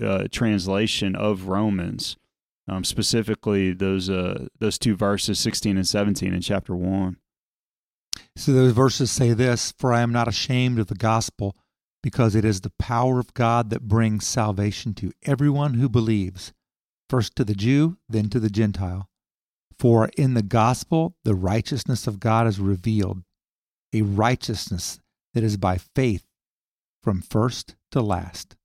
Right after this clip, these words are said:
Speaker 2: just as it is written, "The righteous will live by faith." That's a powerful verse.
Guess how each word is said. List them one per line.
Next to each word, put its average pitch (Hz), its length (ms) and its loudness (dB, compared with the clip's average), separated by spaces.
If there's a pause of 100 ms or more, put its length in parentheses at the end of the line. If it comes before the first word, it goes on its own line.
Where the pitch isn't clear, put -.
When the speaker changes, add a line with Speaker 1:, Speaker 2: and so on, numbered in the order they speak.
(140)
Speaker 2:
just 120 420 -2
as 123 360 -2
it 127 140 2
is 113 140 2
written, 101 420 -2 (500)
"The 120 160 2
righteous 107 680 -2
will 117 180 0
live 98 240 -2
by 92 160 -2
faith." 92 400 -6 (920)
That's 110 220 -4
a 95 140 -6 (760)
powerful 104 640 -2
verse. 98 540 -4